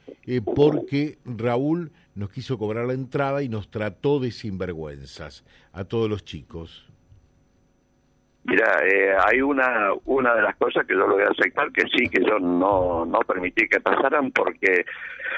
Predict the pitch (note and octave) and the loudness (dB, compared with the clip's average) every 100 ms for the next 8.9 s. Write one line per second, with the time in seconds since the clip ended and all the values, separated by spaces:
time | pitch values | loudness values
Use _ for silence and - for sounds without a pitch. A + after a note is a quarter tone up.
0 | - - C#3+ D3 D3 D3 B2 A2+ - A2+ | -6 -2 0 2 0 0 0 0 2 2
1 | B2+ A#2 G2 F#2+ - D3 B2 A2+ G#2+ G#2 | 4 4 4 4 2 -4 -4 0 0 2
2 | G#2 A#2 A#2 G#2+ G2+ G2 G2+ A2 G#2+ G2+ | 4 4 4 4 4 4 4 2 0 0
3 | F#2 F#2 A#2 B2+ A#2 - F#2+ G#2 A2+ G#2+ | 2 2 2 2 2 2 2 2 4 2
4 | G2 G#2 G2 G2+ A2+ B2 A2+ G2 F#2 F#2+ | 2 0 0 2 4 4 4 2 2 0
5 | - C#3 C3+ A#2+ G#2+ F#2 - G2+ F#2+ F#2 | 0 0 2 4 2 0 2 4 6 6
6 | F2+ F2 F2+ - - - F#2+ F2+ - - | 4 4 2 0 -4 -2 0 0 -2 -2
7 | C#3 B2+ G#2 G2+ - F#2 C#3 C3+ C#3 G#2 | 0 2 0 0 0 0 0 0 0 0
8 | F#2+ F#2 F2+ F2 G2 C#3 D3+ C#3 G#2 | 2 2 2 0 0 0 2 2 0